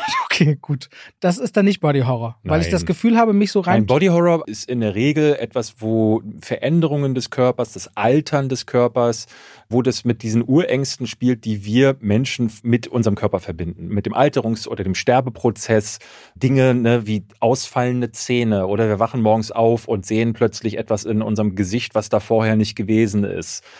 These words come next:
Speaker 2: Ne, wenn Dinge in uns heranwachsen, zum Beispiel irgendwelche Embryonen,
Speaker 1: Das heißt,
Speaker 2: wie
Speaker 1: wenn
Speaker 2: ein
Speaker 1: ich
Speaker 2: Alien.
Speaker 1: unangenehme Dinge in einem Horrorfilm sehe, die sehr physisch sind und ich nachempfinden kann, wie sehr das schmerzt, fällt das nicht unter Body Horror?
Speaker 2: Mm, das grenzt vielleicht daran, aber es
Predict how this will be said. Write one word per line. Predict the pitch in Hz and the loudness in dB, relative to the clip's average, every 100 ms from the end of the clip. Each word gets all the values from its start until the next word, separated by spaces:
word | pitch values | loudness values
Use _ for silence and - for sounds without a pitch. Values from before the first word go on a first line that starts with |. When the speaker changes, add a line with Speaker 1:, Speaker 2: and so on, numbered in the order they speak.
| - _ | -20 _
Speaker 2:
Ne, | 113 113 | 0 2
wenn | 110 104 | 2 2
Dinge | 127 123 | 2 2
in | 120 131 | 0 -4
uns | 123 117 | -4 -2
heranwachsen, | 120 110 120 110 92 - - 101 85 82 - | -2 0 0 2 0 0 -6 -4 -4 -8 -18
zum | - 104 | -6 -2
Beispiel | 98 95 - 98 | -2 -4 -6 -4
irgendwelche | 107 104 107 - 104 104 101 | -2 -2 -2 0 2 2 0
Embryonen, | 120 113 110 101 107 92 92 95 95 - | -2 0 0 0 0 -2 -4 -6 -8 -6
Speaker 1:
Das | - 185 | -2 0
heißt, | 202 | 2
Speaker 2:
wie | 190 | 2
Speaker 1:
wenn | 190 | 2
Speaker 2:
ein | |
Speaker 1:
ich | 185 | 0
Speaker 2:
Alien. | 190 | 0
Speaker 1:
unangenehme | 247 277 254 233 220 180 | 2 4 2 4 2 2
Dinge | 190 226 262 | 2 2 2
in | 214 | 0
einem | 180 | 0
Horrorfilm | 208 240 247 - 208 190 | 0 0 -4 0 0 0
sehe, | 151 180 269 | 0 -2 0
die | 190 | -2
sehr | 180 185 | 0 0
physisch | 185 - 254 214 208 - | -2 0 0 2 -2 0
sind | 214 220 | -2 -2
und | 190 | -4
ich | 156 | -4
nachempfinden | 165 202 220 - 196 185 | -4 0 -2 0 -2 -2
kann, | - 180 170 | 0 0 2
wie | 165 | 0
sehr | 165 190 | 0 0
das | 160 | 0
schmerzt, | - 156 156 226 - | 0 -2 0 -2 -6
fällt | - 196 | -4 -2
das | 180 - | -2 -2
nicht | 208 202 | -4 -4
unter | 170 151 | -4 -4
Body | 139 147 131 | -2 -2 -2
Horror? | 117 | -2
Speaker 2:
Mm, | 113 110 107 | 0 2 2
das | 107 - | -2 -4
grenzt | 113 117 175 180 - 120 | 0 2 2 0 -10 -2
vielleicht | 120 123 117 127 | 2 2 2 -2
daran, | 110 110 120 | 0 0 0
aber | 98 | -4
es | 98 | -4